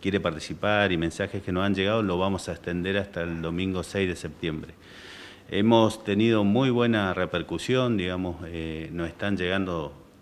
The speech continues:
varias fotos, hoy tenemos cerca de setenta participantes y la gente participa y nos llegan realmente muchos mensajes, eh, lindos donde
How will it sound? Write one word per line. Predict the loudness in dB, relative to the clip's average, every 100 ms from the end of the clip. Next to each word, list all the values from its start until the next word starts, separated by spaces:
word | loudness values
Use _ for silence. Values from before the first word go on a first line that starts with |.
| -4
varias | -2 0 0
fotos, | 2 2 2 -2 -2
hoy | -4
tenemos | -4 -4 -4 -4
cerca | -4 -2 -2
de | -4
setenta | -4 -8 -2 -2 -2 -2
participantes | -4 -4 -8 -6 -2 0 0 -2 -4 -6 -18 -20 -20 -16 -6
y | -2
la | -2
gente | 0 -2 0
participa | 0 -2 -2 -6 -4 -4 -2 0
y | 0
nos | -2 -4
llegan | -2 -2 -2
realmente | -2 -2 -2 -2 -4 -4
muchos | -2 -4 -4 -4
mensajes, | -4 -2 -2 0 -4 -4 -10
eh, | -8 -4 -2 -2 0
lindos | 6 8 8 4 2
donde | 0 0 0 0 0 -2 -4 -6